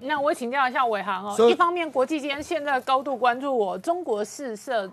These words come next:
Speaker 1: 这一回合的洲际弹道飞弹的军事跟政治效应，
Speaker 2: 是。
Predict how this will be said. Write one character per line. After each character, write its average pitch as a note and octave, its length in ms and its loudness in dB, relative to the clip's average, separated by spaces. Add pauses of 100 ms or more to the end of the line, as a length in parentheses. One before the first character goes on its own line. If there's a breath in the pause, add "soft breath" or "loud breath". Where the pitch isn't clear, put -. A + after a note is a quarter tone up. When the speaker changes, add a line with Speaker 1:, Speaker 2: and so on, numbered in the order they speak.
(120)
Speaker 1:
这 B3 160 -6
一 A#3+ 140 -6
回 A3 280 -8
合 F#3 380 -8
的 G3+ 220 2
洲 B3+ 240 -2
际 B3+ 140 -10
弹 G#3+ 200 0
道 G#3 180 0
飞 G#3 220 -6
弹 G3+ 240 0
的 G#3+ 320 -2
军 A#3+ 240 -8
事 A#3+ 300 -8
跟 G#3+ 200 -6
政 G#3+ 200 -4
治 G3+ 120 -4
效 G3 260 -2
应， G3 100 -8
Speaker 2:
是。 E3 60 -20